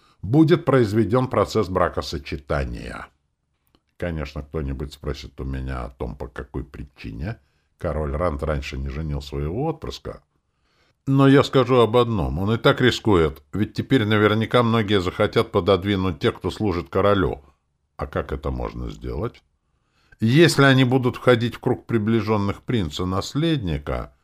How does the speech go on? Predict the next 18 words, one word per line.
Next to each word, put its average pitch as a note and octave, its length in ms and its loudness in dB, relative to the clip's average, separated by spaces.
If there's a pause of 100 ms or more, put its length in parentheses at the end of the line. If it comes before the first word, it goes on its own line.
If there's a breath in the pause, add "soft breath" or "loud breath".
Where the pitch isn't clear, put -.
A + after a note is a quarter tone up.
(420)
то C#2 120 -6
у D2 80 -4
них F2+ 200 -6
только D2+ 340 -4
один D2+ 260 -4
вариант C#2+ 380 -4
занять C2 340 -4
такие C#2 320 -6
более D2+ 320 -2
рыбные F2 580 2
места, E2+ 380 -2
чем D#2+ 220 -6
у D2+ 80 -6
тех, F2+ 240 -4
кто D2 100 -10
сейчас C#2 400 -8
служит C#2+ 360 -10
королю. D#2+ 520 -4